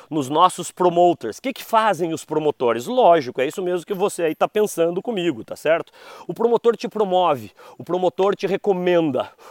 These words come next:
o promotor vira um embaixador seu, da sua marca, do seu produto, do seu serviço. Ele passa a ser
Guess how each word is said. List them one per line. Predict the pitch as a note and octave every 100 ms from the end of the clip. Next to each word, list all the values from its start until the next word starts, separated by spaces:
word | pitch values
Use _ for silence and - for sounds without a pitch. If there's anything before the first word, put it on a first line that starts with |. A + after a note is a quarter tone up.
| -
o | C#3+
promotor | E3+ E3+ E3 F#3 F#3
vira | D#3 F#3
um | F#3+
embaixador | F3 F3 E3+ - E3 D#3 E3+ C#3+
seu, | - - F3 E3
da | C3
sua | - D3+
marca, | D#3+ D#3+ B2+
do | A#2+
seu | -
produto, | D#3 D#3+ D3+ F3 C3+
do | G#2+
seu | E3 D#3+
serviço. | F#3+ E3 E3+ E3+ C#3+
Ele | C3+
passa | - F3+ G#3 B3
a |
ser | G3+ E3+ D#3 F#3+